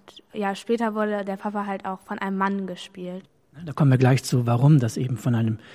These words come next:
Speaker 2: einmal von einem Mann, von einem Papa und einmal von einer Frau, von einer Mama.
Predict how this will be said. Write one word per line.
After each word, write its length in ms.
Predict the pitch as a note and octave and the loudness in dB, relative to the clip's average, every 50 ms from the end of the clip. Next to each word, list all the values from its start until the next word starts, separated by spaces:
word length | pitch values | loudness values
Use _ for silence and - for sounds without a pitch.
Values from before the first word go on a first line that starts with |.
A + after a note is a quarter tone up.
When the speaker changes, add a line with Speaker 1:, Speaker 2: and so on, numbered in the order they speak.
| - - - - - | -20 -20 -20 -8 -2
Speaker 2:
einmal 260 | - C#3 B2+ B2+ B2 | 2 2 4 4 2
von 140 | - - C3 | 2 0 0
einem 240 | A#2 A#2+ A#2+ A2+ A2 | 2 2 2 2 2
Mann, 340 | A2 A2 A2+ C3 F3 A3 G#3+ | 2 4 4 6 4 4 4
von 140 | - C3 | 2 0
einem 200 | A2 A2 A2 G#2 | 0 0 0 -2
Papa 340 | - - - - - F#3+ G3 - _ - - - - _ - | -2 -4 -4 -2 0 -2 -2 -2 _ -14 -20 -20 -20 _ -2
und 220 | F3 C3+ - E4 | -2 0 0 0
einmal 260 | - C#3+ C3 C3 B2+ | 0 0 2 2 2
von 180 | - - C3 B2 | 0 0 0 0
einer 200 | A#2+ A#2 A#2 A#2 | 0 0 -2 -4
Frau, 320 | - - - A2+ A#2 A#2+ | -4 -6 -6 -6 -4 -4
von 180 | B2 - C#3 C3 | -4 -4 -4 -4
einer 200 | B2 A#2+ A#2+ B2 | -4 -4 -4 -2
Mama. 380 | A#2 A2+ A#2 A#2+ A2+ A2 - | -2 0 0 0 0 -2 -4